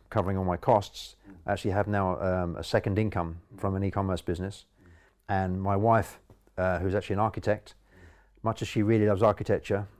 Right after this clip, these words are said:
there are, um, there are some days when she'd rather not have a job. And we've kind of, we've talked together about it, and she's helping me with that as well. So in time, I'm actually looking to replace her salary with that e-commerce business.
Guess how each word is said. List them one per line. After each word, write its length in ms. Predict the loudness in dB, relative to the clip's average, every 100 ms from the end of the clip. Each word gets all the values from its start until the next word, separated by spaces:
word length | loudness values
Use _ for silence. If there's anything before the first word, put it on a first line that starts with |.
| -6
there 200 | 2 6
are, 140 | 6 4
um, 160 | 0 -6
there 140 | -4 -4
are 60 |
some 220 | 0 2
days 280 | 6 8 8
when 140 | 4 2
she'd 200 | 0 6
rather 220 | 6 6
not 180 | 2 0
have 160 | -2
a 20 |
job. 280 | 0 0 0 -6 _ -20 -20 _ _ _ -4
And 380 | -2 0 -2 -2
we've 260 | 0 0 -2
kind 180 | -4 -4
of, 140 | -4 -4
we've 180 | -6 -6 -6
talked 200 | -2 0
together 200 | 2 2
about 260 | 6 6 6
it, 120 | 2
and 80 | -4
she's 160 | -2
helping 280 | 0 2 0
me 120 | -2
with 100 | -2 0
that 160 | 0
as 100 | 2
well. 180 | 4 4
So 180 | 2 0
in 140 | 0
time, 460 | 0 2 4 4 -2 -14 _ -20 -6
I'm 60 | -4
actually 160 | 0
looking 220 | 0 0
to 100 | 0
replace 380 | 0 2 2 2
her 140 | 0 0
salary 520 | 2 2 4 0 0 _ _ _ _ -6
with 140 | -4
that 240 | 0 -2 -2
e-commerce 420 | -6 -4 -2 -2 -4
business. 460 | -6 -6 -10 -12